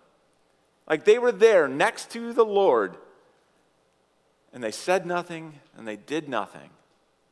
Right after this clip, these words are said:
and nothing changed. They didn't get him in. Like, they were around him, but nothing changed. They had to get it in us. So, so I gotta, I gotta interact with this in some way, right? So here, um, how do I, I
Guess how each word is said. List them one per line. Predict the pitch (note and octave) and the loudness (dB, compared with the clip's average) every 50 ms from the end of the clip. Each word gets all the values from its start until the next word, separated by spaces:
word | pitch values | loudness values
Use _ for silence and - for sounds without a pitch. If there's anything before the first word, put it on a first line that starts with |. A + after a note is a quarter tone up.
| _ _ _ _ _ _ _ _ _ _ _ - _ _ _ _ _ _ _ - | _ _ _ _ _ _ _ _ _ _ _ -20 _ _ _ _ _ _ _ -20
and | A2 A2+ | -16 -12
nothing | A#2+ A#2 - A#2+ | -12 -12 -12 -14
changed. | A2 - E3+ D#3+ F2+ F2 F2+ - - _ _ _ _ _ _ E4+ - - - - - - C#4 A#3 _ _ _ _ _ _ _ _ _ - | -16 -14 -14 -16 -16 -16 -20 -20 -20 _ _ _ _ _ _ -20 -20 -20 -20 -20 -20 -20 -20 -20 _ _ _ _ _ _ _ _ _ -8
They | C3+ D3+ | -6 -4
didn't | F#3+ G#3+ G3+ F#3 | -4 -4 -4 -4
get | D3+ F#3 D3+ | -6 -6 -6
him | D#3 F3 E3 F3 | -6 -8 -8 -8
in. | G3+ F#3 - | -10 -10 -8
Like, | C#3+ D3+ D3+ D#3 D3+ - | -4 -2 -2 -2 -2 -2
they | G3 G3 F#3+ | -2 0 2
were | G3+ G3+ F#3+ F3+ | 4 4 4 4
around | D#3+ E3+ F#3 A#3+ C#4+ D4+ B3 | 4 4 4 4 2 0 0
him, | F#3+ F3+ G#3+ C4 C#4+ C4 - - - _ _ _ _ _ _ _ _ _ _ _ _ _ _ _ _ | 0 0 0 -2 -4 -6 -14 -20 -20 _ _ _ _ _ _ _ _ _ _ _ _ _ _ _ _
but | - B2+ | -16 -12
nothing | C3+ B2+ - B2 A#2+ | -12 -12 -12 -14 -18
changed. | - - D#2+ - - - - - _ _ _ _ _ _ _ _ _ _ _ _ _ _ _ _ _ - | -16 -16 -16 -18 -18 -20 -20 -20 _ _ _ _ _ _ _ _ _ _ _ _ _ _ _ _ _ -10
They | D#3 | -6
had | F#3 G3+ F#3 | -6 -6 -6
to | F3+ | -8
get | D3 - G3 F#3 | -6 -2 0 0
it | F3+ - - - - _ _ _ _ - | 0 -2 -6 -16 -20 _ _ _ _ -6
in | F3+ G3 F#3 F3 | -6 -4 -4 -4
us. | D3+ G#2+ F#2+ - - | -4 -6 -6 -6 -4
So, | - E3 D#3 C3 - - - - | 0 0 0 0 -2 -6 -20 -16
so | - C3+ | -12 -10
I | A#2+ | -6
gotta, | C#3 D3+ D3+ C3+ - - _ _ - | -6 -4 -6 -6 -10 -14 _ _ -10
I | - C#3+ | -8 -6
gotta | D3 C#3 - | -6 -6 -6
interact | D3 D#3 D#3 D3+ D#3 D#3+ F3+ F#3 F#3 - | -6 -4 -2 0 2 2 0 0 -4 -8
with | D3 C#3+ - | -14 -10 -6
this | D3 C#3+ - D3 | -6 -6 -6 -6
in | C3+ | -8
some | - - C#3+ B2+ A#2+ | -6 -4 -4 -2 -2
way, | A2+ G#2+ | -2 -2
right? | G#2+ A#2+ C#3 D#3+ D3+ - - | 0 0 0 0 -2 -6 -8
So | - F3+ D#3+ | -4 -2 -2
here, | D#3 F#3 F3 C#3 - - - - - - _ _ _ - | 0 0 -2 -2 -6 -14 -20 -20 -20 -20 _ _ _ -8
um, | B2+ C3+ C3+ C3+ C3 C3 C3+ C3+ C3 C3 C3 C3 C#3 C3+ C3 B2 - | -4 -2 -2 -2 -2 -2 -4 -4 -6 -6 -6 -8 -10 -14 -18 -20 -18
how | B2+ B2+ | -16 -16
do | C3 | -14
I, | |
I | B2+ | -16